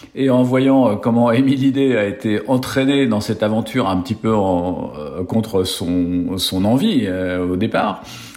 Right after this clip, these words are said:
j'ai senti qu'effectivement, il y avait une pression assez forte de, de l'occupant pour donner un petit peu de relief à cette épreuve,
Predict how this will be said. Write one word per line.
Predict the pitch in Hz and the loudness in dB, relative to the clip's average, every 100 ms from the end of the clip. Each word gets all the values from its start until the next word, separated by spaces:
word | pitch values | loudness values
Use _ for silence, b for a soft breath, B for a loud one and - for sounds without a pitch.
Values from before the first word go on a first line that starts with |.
| - | -8
j'ai | 117 104 104 113 | -4 -2 0 0
senti | 117 120 123 165 | 2 0 0 -2
qu'effectivement, | 127 117 - 120 131 | -4 -4 -4 0 2
il | 117 | 2
y | |
avait | 101 104 | 0 0
une | 101 | 0
pression | 120 113 - 107 | -2 -2 0 -2
assez | 95 98 | -2 -4
forte | - 120 - - | -2 -4 -4 -8
de, | 98 95 92 90 95 | -6 -4 -2 -2 -2
de | 98 | 0
l'occupant | 101 101 127 131 131 127 B B B B B _ | 0 -2 -4 0 0 0 B B B B B _
pour | 107 107 | -2 0
donner | 123 127 | 2 4
un | 123 120 | 4 2
petit | - 117 | -2 -4
peu | 123 113 | -2 0
de | 110 | 2
relief | 107 120 127 127 127 | 2 2 2 2 -2
à | 101 | -4
cette | 107 - | -4 -4
épreuve, | 101 - 160 190 127 - | -6 -2 0 0 -2 -6